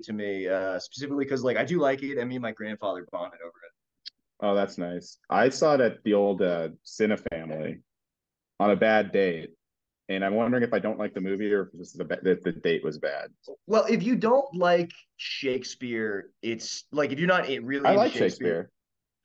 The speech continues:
Speaker 1: Well, the, I mean, it's cool. The thing that's cool about Chimes at Midnight is that it, like, it, like, blends, like, five different Shakespeare texts into one movie. All, all the ones that, you know, John Falstaff is in. So, like,
Speaker 2: Mm.
Speaker 1: it's kind of, I don't know if a movie had done that,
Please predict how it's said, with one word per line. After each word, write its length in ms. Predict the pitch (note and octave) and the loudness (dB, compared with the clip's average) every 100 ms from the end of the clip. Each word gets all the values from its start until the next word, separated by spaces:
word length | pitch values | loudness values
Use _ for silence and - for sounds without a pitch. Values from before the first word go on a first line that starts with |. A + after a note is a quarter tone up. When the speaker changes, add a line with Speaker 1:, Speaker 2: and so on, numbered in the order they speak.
| _ - | _ 0
Speaker 1:
Well, 160 | F#3+ | 2
the, 160 | F#3+ G#3 | 4 4
I 60 | G3 | 4
mean, 140 | A3 | 2
it's 140 | A#3 - | 0 0
cool. 240 | C#4+ C4 | -2 -2
The 100 | F#3+ | -4
thing 140 | C4+ | -4
that's 120 | D#4 - | -4 -2
cool 140 | A#3 | 0
about 140 | G#3+ E3+ | 0 0
Chimes 240 | F#3 E3+ | -4 -4
at 60 | C#3+ | -6
Midnight 300 | F3+ C#3+ C3 | -2 -2 -2
is 100 | A2+ | -2
that 180 | B2+ A#2+ | -4 -2
it, 160 | B2+ | -6
like, 240 | B2+ A#2+ - _ | -4 -4 -6 _
it, 200 | C3 C3+ | -10 -10
like, 260 | C3 C3 A#2 - A2+ | -6 -6 -6 -20 _
blends, 600 | A#2 B2+ C#3 D#3 D#3+ A#2+ | -6 -2 -2 -4 -8 -8
like, 280 | B2+ A#2+ A#2 - - _ | -4 -4 -4 -18 -20 _
five 540 | A#2+ G#2+ B2 B2 A#2 A2+ | -6 0 0 0 -4 -10
different 360 | A2+ A#2 A2 | -10 -8 -10
Shakespeare 540 | - A2+ G#2+ - G#2+ F#2+ | -8 -8 -8 -8 -10 -10
texts 680 | - G#2 F2 - - - - | -6 -6 -6 -10 -20 -18 -12
into 220 | A2 G2 | -10 -6
one 200 | G2 G2+ | -6 -6
movie. 260 | G2+ G#2+ | -8 -4
All, 260 | A2 D3+ B2+ | 0 2 2
all 140 | B2+ D3+ | 0 -2
the 80 | D#3 | -2
ones 280 | C#3+ C3+ A2+ | -6 -6 -8
that, 200 | A2+ G#2+ | -8 -6
you 100 | B2 | -8
know, 100 | F#2 F2 | -8 -8
John 220 | B2 G#2 | -6 -6
Falstaff 520 | G#2 F#2 - G2 D#2 F2 | -6 -8 -6 -8 -8 -10
is 80 | |
in. 180 | F2 D#2+ - | -14 -14 -12
So, 160 | - | -4
like, 260 | C3+ B2+ A2+ _ _ | -2 -2 -4 _ _
Speaker 2:
Mm. 120 | G3+ G3 | -2 0
Speaker 1:
it's 120 | F2+ | -2
kind 300 | - E3 A3 | -2 -2 -2
of, 60 | - | -2
I 60 | E3+ | -4
don't 160 | A3+ A#3+ | -4 -4
know 80 | |
if 60 | F3+ | -6
a 40 | |
movie 300 | D3 D3+ C#3+ | -6 -6 -8
had 140 | A#2+ A2 | -10 -8
done 220 | G3 A2 - - | -6 -8 -10 -20
that, 180 | B1+ | -20